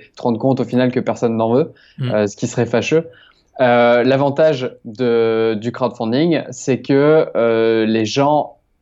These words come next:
Speaker 1: euh, misent sur ton projet, achètent ton produit avant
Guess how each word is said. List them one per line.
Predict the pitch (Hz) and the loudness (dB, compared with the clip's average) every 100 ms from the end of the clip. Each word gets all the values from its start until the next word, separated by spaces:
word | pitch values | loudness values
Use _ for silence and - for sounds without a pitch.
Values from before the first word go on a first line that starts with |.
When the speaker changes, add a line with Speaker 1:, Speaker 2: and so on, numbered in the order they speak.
| _ 107 | _ -4
Speaker 1:
euh, | 104 | -2
misent | 101 131 165 139 120 | 2 4 4 4 -2
sur | - 120 | -2 -2
ton | 131 | -2
projet, | 120 127 117 135 147 160 - | 0 -2 0 2 2 2 0
achètent | 131 - 135 | -2 -2 -4
ton | - 123 | -4 -8
produit | - 127 131 139 - | -4 0 2 0 0
avant | 110 107 143 151 | -2 0 -2 -2